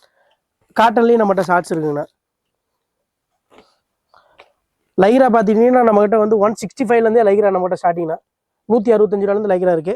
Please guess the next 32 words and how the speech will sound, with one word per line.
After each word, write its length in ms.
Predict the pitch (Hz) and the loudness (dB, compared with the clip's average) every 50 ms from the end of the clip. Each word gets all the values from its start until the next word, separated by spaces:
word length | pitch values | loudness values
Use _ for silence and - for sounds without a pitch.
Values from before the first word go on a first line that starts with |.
| - _ _ _ _ _ - - | -10 _ _ _ _ _ -2 0
லைக்ரா 220 | 196 240 269 269 254 214 | 2 2 2 2 2 0
பொறுத்த 160 | 226 220 196 226 | 0 -2 0 -2
வரைக்கும் 180 | 240 240 233 | -2 -2 -2
பாத்தீங்கன்னா 260 | 226 214 - 247 220 226 | -4 -2 -2 -2 -2 -2
இருபது, 260 | 254 254 240 214 208 208 | -2 -2 -2 0 0 0
இருபது 200 | 208 269 277 262 196 | 0 0 -2 -2 -4
plus 140 | 233 196 - - | -6 -8 -6 -4
கலர்ஸ் 220 | 202 214 233 - - | -2 -2 -2 -2 -4
இருக்குண்ணா 260 | 196 185 180 180 175 170 | -6 -6 -4 -4 -4 -6
நம்மகிட்ட. 240 | 165 160 160 147 160 175 _ _ _ _ _ _ _ _ _ _ _ _ _ _ _ _ _ _ _ _ _ _ _ _ _ _ _ _ _ _ _ _ _ _ _ _ - 185 | -6 -8 -10 -10 -10 -12 _ _ _ _ _ _ _ _ _ _ _ _ _ _ _ _ _ _ _ _ _ _ _ _ _ _ _ _ _ _ _ _ _ _ _ _ 0 2
லைக்ராவுமே 440 | 196 240 262 262 262 262 254 254 254 240 | 2 4 4 4 4 4 4 4 2 2
வந்து 140 | 226 220 214 | 2 2 0
பாத்தீங்கன்னா 280 | 220 214 220 269 262 233 | 0 2 2 2 2 0
நூத்தி 180 | 262 262 214 262 233 | 0 0 2 2 2
அறுபத்தஞ்சுல 380 | 214 233 247 247 202 226 220 220 | 4 4 2 2 2 2 0 0
இருந்து 180 | 226 247 247 220 | -2 -2 -4 -4
முந்நூறு 240 | 233 233 254 240 | -2 0 2 2
வரைக்கும் 220 | 233 226 220 240 226 | 2 2 2 0 -2
நம்மகிட்ட 200 | 208 196 185 190 185 | -2 -2 -2 -2 -2
லைக்ரா 220 | 180 180 185 180 | -2 -2 -2 -4
இருக்குண்ணா. 260 | 170 165 160 156 175 - _ _ _ _ _ _ - - - - 190 196 | -4 -4 -6 -10 -12 -12 _ _ _ _ _ _ -12 -12 -6 -2 0 2
லைக்ரா 260 | 226 269 269 269 247 233 | 2 4 4 2 2 2
வந்து 140 | 226 240 277 | 0 0 -2
உங்களுக்கு 220 | 269 240 220 220 | -2 -2 -2 -4
இருபத்தெட்டுல 300 | 233 247 214 233 202 226 | -4 -4 -4 -4 -4 -2
இருந்து 160 | 247 262 226 196 | -2 -2 0 0
நாற்பது 260 | 214 226 - 240 202 208 | 0 -2 -2 -4 -4 -4
சைஸ் 140 | 214 185 214 | -4 -6 -6
வரைக்குமே 260 | 208 202 202 220 208 - | -8 -8 -8 -10 -8 -4
ஸ்டாக் 200 | 196 180 180 180 | -4 -4 -4 -4
இருக்கு 160 | 180 165 165 165 | -8 -10 -10 -8
நம்மகிட்ட. 260 | 165 160 147 160 170 | -10 -10 -10 -10 -12